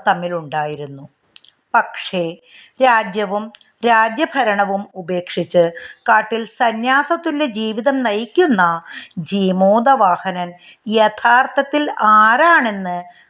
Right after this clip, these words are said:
മലയവതിക്ക് അപ്പോഴും അറിയില്ലായിരുന്നു. അച്ഛനും ജ്യേഷ്ഠനും സാധാരണക്കാരനായ ഒരു യുവാവിനെ വിവാഹം കഴിക്കാൻ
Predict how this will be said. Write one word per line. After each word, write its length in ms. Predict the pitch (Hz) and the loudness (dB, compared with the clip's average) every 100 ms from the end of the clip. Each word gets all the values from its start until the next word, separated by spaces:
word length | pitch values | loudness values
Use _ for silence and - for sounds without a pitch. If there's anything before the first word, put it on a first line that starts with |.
| - | -4
മലയവതിക്ക് 960 | 196 190 180 202 285 262 190 185 185 180 - | 2 2 2 2 2 0 -2 -2 0 2 0
അപ്പോഴും 560 | 170 - 170 165 170 165 - | -2 0 2 2 0 -4 -2
അറിയില്ലായിരുന്നു. 1000 | 180 156 151 202 214 160 151 147 143 143 170 _ _ _ _ _ _ _ 330 | 0 0 -2 -2 0 0 0 -6 -12 -16 -20 _ _ _ _ _ _ _ 0
അച്ഛനും 800 | 339 339 - 392 392 403 403 | 0 -2 0 2 4 2 0
ജ്യേഷ്ഠനും 680 | 254 220 202 - 202 180 202 - - - - | 2 2 2 0 -2 0 -6 -12 -18 -20 -6
സാധാരണക്കാരനായ 1500 | 302 277 269 311 330 330 339 339 339 330 339 320 320 330 330 | 2 4 4 2 2 0 -2 2 4 4 0 0 2 2 2
ഒരു 200 | 320 269 | 2 0
യുവാവിനെ 720 | 233 190 180 190 190 220 240 | -4 -4 0 2 2 0 -6
വിവാഹം 580 | 214 175 175 175 269 311 | -6 -4 -2 -2 -4 -4
കഴിക്കാൻ 500 | 233 185 180 170 | -4 -2 0 0